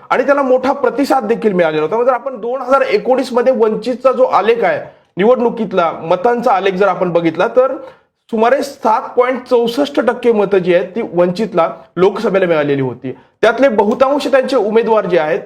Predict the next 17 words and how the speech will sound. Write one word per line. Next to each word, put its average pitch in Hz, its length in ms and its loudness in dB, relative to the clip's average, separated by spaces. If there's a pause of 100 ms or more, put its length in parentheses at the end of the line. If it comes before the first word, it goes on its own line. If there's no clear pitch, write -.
ते 254 80 2
दुसऱ्या 226 440 2
आणि 254 120 2
तिसऱ्या 226 400 -2
क्रमांकावरती 202 800 0
राहिलेले 180 360 2
होते. 135 360 -2 (220)
एमआयएम 214 520 2
सोबत 233 220 0
त्यांनी 226 280 0
युती 220 160 -2
केलेली 220 300 2
होती 214 340 0 (220)
आणि 190 160 0
त्यावेळी 220 560 2 (400)
एम-, 185 400 2
एमआयएमचे 226 580 0